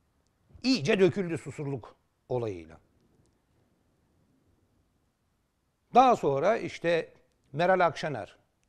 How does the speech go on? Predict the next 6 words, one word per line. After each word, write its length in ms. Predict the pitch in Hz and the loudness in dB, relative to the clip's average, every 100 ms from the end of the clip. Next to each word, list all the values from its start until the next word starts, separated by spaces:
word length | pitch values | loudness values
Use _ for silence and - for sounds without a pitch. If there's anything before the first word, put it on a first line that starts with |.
| - | -10
İçişleri 480 | 170 180 - 156 131 | -10 -10 -8 -6 -4
Bakanı 300 | 123 131 123 | -6 -8 -6
yapıldı 460 | 120 135 131 120 | -6 -6 -8 -8
Tansu 340 | 101 117 - 143 | -10 -12 -14 -16
Çiller 400 | 160 165 214 220 | -8 0 0 0
tarafından. 580 | 202 190 196 196 214 | -4 -4 -6 -4 -6